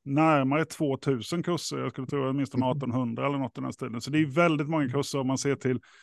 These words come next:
Speaker 1: alltså kurs per capita då, så det, vissa kurser får ju väldigt få deltagare. Eh,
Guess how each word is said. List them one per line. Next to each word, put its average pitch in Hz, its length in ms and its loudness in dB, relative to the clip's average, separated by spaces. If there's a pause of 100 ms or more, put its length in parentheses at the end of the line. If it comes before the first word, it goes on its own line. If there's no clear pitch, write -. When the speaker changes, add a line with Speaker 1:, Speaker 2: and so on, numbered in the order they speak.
(640)
Speaker 1:
alltså 147 160 -2
kurs 151 280 2
per 139 100 4
capita 143 520 2
då, 147 160 2
så 143 120 -4
det, 151 160 0
vissa 143 300 0
kurser 139 260 0
får 160 240 2
ju 147 60 4
väldigt 135 380 2 (340)
få 151 260 2
deltagare. 131 760 0 (280)
Eh, 123 520 -2